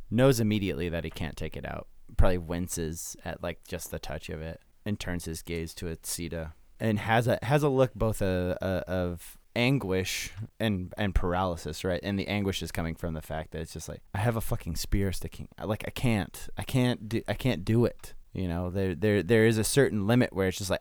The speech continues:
I'm just gonna break the spear and that, it'll just shred my insides, like, as I try and move towards this person. Like, it's both a, a, it's an acknowledgement of, yeah, as you say, a limit.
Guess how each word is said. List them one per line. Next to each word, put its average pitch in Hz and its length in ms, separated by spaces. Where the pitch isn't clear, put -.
I'm 156 160
just 175 160
gonna 151 160
break 127 320
the - 80
spear 127 640
and 104 240
that, 107 120
it'll 143 180
just 120 180
shred 123 340
my 95 140
insides, 90 720
like, 92 240
as 98 160
I 98 80
try 110 180
and 87 160
move 92 220
towards 90 320
this 76 100
person. 82 560
Like, 76 360
it's 113 180
both 110 240
a, 95 460
a, 92 80
it's 113 160
an 104 100
acknowledgement 104 640
of, 101 560
yeah, 101 240
as 85 140
you 87 80
say, 90 260
a 78 80
limit. 85 440